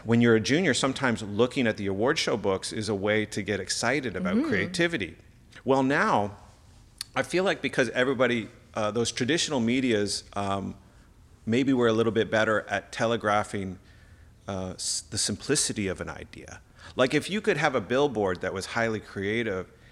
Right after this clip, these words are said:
Speaker 1: you could just, you can look at it and you can understand it immediately. Then we have longer format mediums, even like the one that we're on right now, where we have, like,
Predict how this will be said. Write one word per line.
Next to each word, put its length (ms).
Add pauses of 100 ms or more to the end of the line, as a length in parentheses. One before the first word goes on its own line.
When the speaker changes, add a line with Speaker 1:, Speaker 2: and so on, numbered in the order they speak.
Speaker 1:
you 140
could 140
just, 260
you 100
can 200
look 200
at 140
it 80
and 80
you 60
can 120
understand 460
it 100
immediately. 600 (640)
Then 80
we 100
have 180
longer 300
format 540
mediums, 720 (560)
even 200
like 200
the 80
one 160
that 180
we're 160
on 160
right 220
now, 340
where 140
we 120
have, 220
like, 220